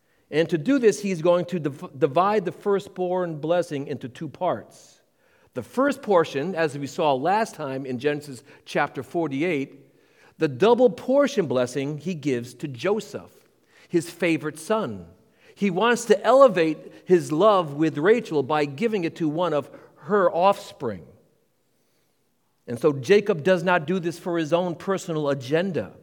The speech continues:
but by the breaking of the, uh, firstborn blessing, it's going to have a significant spiritual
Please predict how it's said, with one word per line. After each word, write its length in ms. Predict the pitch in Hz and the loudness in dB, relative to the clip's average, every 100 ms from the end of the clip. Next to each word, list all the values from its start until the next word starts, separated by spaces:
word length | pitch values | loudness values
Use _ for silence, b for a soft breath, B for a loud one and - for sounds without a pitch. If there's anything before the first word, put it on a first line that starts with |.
| _ _ _ _ _ _ _ _ _ _ _ | _ _ _ _ _ _ _ _ _ _ _
but 220 | 156 135 | 2 4
by 140 | 160 151 | 4 2
the 100 | 135 | 0
breaking 460 | 139 214 214 202 | 2 2 2 -4
of 580 | 175 175 160 151 135 - | 0 2 2 0 -8 -6
the, 400 | 147 143 135 143 | 0 0 0 -2
uh, 140 | 131 120 | -2 -2
firstborn 760 | - 180 - 175 170 147 127 - - _ _ _ - - | -2 -4 -2 0 0 0 -2 -10 -20 _ _ _ -20 -12
blessing, 640 | 123 127 202 202 139 123 - B | -4 2 2 2 -6 -6 -10 B
it's 180 | 139 135 | -6 -4
going 300 | - 170 190 | -4 -4 -4
to 100 | 190 | -4
have 440 | 160 156 147 147 143 | -2 0 0 0 -2
a 340 | 135 127 123 - b b b b | -2 -2 -4 -10 b b b b
significant 1000 | b - - 180 170 226 240 208 170 120 | b -8 0 0 6 6 4 -2 -4 -6
spiritual 1160 | - - - - 202 220 208 208 170 135 123 - | -6 -18 -20 -2 2 4 4 0 -2 0 -2 -8